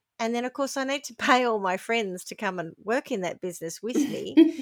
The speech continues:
Speaker 1: You know, they won't do it for nothing. So I've gotta salary all of those people. And I'd like it to be that it doesn't matter if whatever our business is works or not. So therefore, I need more money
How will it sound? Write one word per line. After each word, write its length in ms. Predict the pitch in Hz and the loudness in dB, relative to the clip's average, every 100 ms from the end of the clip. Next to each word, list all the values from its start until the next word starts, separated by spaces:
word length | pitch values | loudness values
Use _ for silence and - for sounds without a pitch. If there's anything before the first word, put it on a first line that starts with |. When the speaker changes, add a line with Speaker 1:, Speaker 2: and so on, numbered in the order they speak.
| 269 | -12
Speaker 1:
You 140 | - 202 | -6 -2
know, 160 | 165 | 2
they 100 | 240 | 2
won't 220 | 220 214 208 | 4 2 0
do 120 | 170 | -4
it 60 | |
for 120 | - 190 | -4 -4
nothing. 400 | 226 233 - 202 | -2 -2 -8 -6
So 100 | 208 | -4
I've 80 | |
gotta 220 | 220 208 160 | -2 -4 -6
salary 580 | - - 226 233 202 190 | -4 2 4 4 2 0
all 160 | 190 190 | 0 -2
of 120 | 170 | -2
those 260 | 185 170 - | -2 -2 -4
people. 520 | 233 247 - 156 196 _ _ _ - | -4 -4 -4 -6 -6 _ _ _ -6
And 140 | 214 | -2
I'd 140 | 214 214 | 0 4
like 260 | 247 247 | 4 4
it 80 | - | -2
to 100 | - | -6
be 220 | 208 196 | -2 -2
that 160 | 180 170 | 0 -4
it 140 | 175 | -2
doesn't 280 | 208 190 151 | -4 -4 -6
matter 300 | 170 175 180 | -6 -2 -2
if 160 | 156 - | -4 -4
whatever 380 | 170 175 170 | -2 -2 -2
our 100 | 165 | -2
business 480 | 160 196 190 175 180 | -2 -4 -4 -6 -4
is 180 | 220 190 | -2 -2
works 360 | 226 320 339 - | 0 -2 -2 -2
or 100 | 147 | -2
not. 300 | 151 180 - | -4 -6 -4
So 160 | 220 | -4
therefore, 420 | 196 214 214 214 196 | 0 -2 -2 0 0
I 120 | 196 | 2
need 220 | 214 202 | 0 0
more 200 | 233 240 | 2 2
money 420 | 226 143 170 277 | 2 0 -2 -4